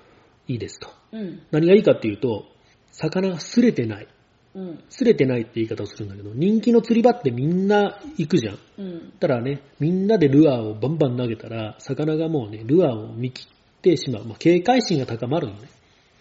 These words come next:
Speaker 2: はい。
Speaker 1: はい。
Speaker 2: あのさ、魚はバカだから、
Speaker 1: うん。
Speaker 2: 覚えてへんと思うし、
Speaker 1: うん。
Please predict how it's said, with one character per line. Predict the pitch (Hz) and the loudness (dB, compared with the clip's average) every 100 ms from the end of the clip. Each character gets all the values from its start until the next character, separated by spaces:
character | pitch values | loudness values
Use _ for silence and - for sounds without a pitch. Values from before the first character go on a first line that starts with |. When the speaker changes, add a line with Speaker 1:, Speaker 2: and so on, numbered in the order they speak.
| _ _ _ | _ _ _
Speaker 2:
は | - 233 | -4 -4
い。 | 220 - 135 | -4 -8 -4
Speaker 1:
は | |
い。 | 120 - _ _ _ _ _ _ _ | -4 -6 _ _ _ _ _ _ _
Speaker 2:
あ | 185 | -14
の | 180 | -14
さ、 | 165 160 | -14 -18
魚 | - 240 247 226 214 | -18 -14 -12 -8 -6
は | 202 175 | -6 -4
バ | 208 | -4
カ | 226 | -4
だ | 190 277 | -4 -4
か | - - 190 | -6 -8 0
ら、 | - - | 0 0
Speaker 1:
う | 123 | -6
ん。 | 113 104 _ _ - - 233 | -6 -10 _ _ -20 -16 -8
Speaker 2:
覚 | 233 240 | -4 -2
え | 233 247 | -2 -2
て | 202 | -4
へ | 170 | -6
ん | |
と | 165 | -6
思 | 165 165 | -6 -6
う | 165 | -8
し、 | - 214 190 139 | -8 -4 -4 -4
Speaker 1:
う | |
ん。 | 117 104 | -6 -8